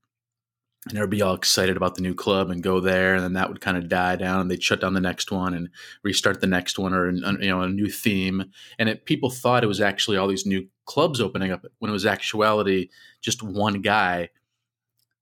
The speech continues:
you know, cyclically shutting them down to make people think that there were these, these new clubs. And they never really caught on that it was always the same bartenders working at all the clubs. And I'm wondering if maybe s-, <laughs> like, something's going on like that with Verge and Tron.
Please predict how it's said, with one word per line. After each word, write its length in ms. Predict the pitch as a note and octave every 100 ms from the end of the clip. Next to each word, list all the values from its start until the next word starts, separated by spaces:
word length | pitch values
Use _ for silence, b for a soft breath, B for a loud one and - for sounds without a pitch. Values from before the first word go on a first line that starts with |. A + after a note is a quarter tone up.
| _ _
you 80 | G#2+
know, 100 | E2+
cyclically 760 | E2 - B2+ B2 A#2+ G#2 F#2 -
shutting 400 | - - A2 G#2
them 180 | F#2
down 500 | F#2 G2 G2+ F#2+ F2+ - B2
to 400 | - G2+ G2 - b b b _ _
make 380 | G2+ G2+ B2+ B2+
people 280 | - B2+ G#2+
think 440 | - - C#3 B2+
that 140 | B2 -
there 120 | G2+
were 80 | F#2+
these, 160 | F#2+ F#2+
these 200 | G2+ A#2
new 120 | G2
clubs. 460 | G2 C#3+ G#2 E2+
And 80 | A2
they 60 | C#3
never 180 | G#3+ A#3
really 180 | F3+ C3
caught 280 | B2+ C3+
on 160 | B2 C#3
that 80 | A2+
it 40 |
was 120 | G2+
always 220 | A2 A2 F#2+
the 60 |
same 340 | F#2+ A2 G#2+ F#2+
bartenders 520 | G2+ A#2 A#2 F2+ F2
working 280 | F#2+ F#2+ F#2
at 80 |
all 140 | F2 F2
the 60 | -
clubs. 560 | - A#2+ E2 D2+ - - B B B
And 100 | A2
I'm 80 |
wondering 460 | G#2+ B2+ A3 F3 A#2
if 160 | G#2 G#2
maybe 460 | G#2 G2 G#2 G2 - b b
s-, 260 | - - - -
<laughs> 140 | D#3+ B2+
like, 220 | B2 - B B
something's 440 | - D#3+ D#3 C#3+
going 240 | B2 B2+ B2
on 100 | A#2+
like 160 | A2+
that 140 | A2+ F#2
with 120 | F#2+
Verge 680 | F#2 - G#2+ G2+ G2 - -
and 160 | G#2 F#2
Tron. 560 | - D#3 D#3 G2 F2+